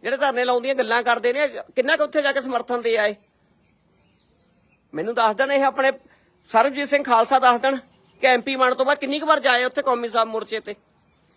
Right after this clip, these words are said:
ਮੰਨੇ ਅਮਰਤਪਾਲ ਦਾ ਪਰਿਵਾਰ ਨਹੀਂ ਗਿਆ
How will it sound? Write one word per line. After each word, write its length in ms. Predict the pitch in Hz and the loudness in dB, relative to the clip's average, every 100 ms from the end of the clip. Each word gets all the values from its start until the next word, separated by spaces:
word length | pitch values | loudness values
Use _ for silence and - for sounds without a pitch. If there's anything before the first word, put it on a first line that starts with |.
| _ _ _ _ _ _ _ _ _ _ _ _ _ _ _ - | _ _ _ _ _ _ _ _ _ _ _ _ _ _ _ -2
ਮੰਨੇ 280 | 175 240 269 | 0 4 4
ਅਮਰਤਪਾਲ 480 | 262 269 247 254 | 4 0 2 2
ਦਾ 80 | 269 | 2
ਪਰਿਵਾਰ 300 | 262 262 254 | 2 2 2
ਨਹੀਂ 220 | 247 277 | 0 -4
ਗਿਆ 260 | 269 226 196 | -2 -2 -4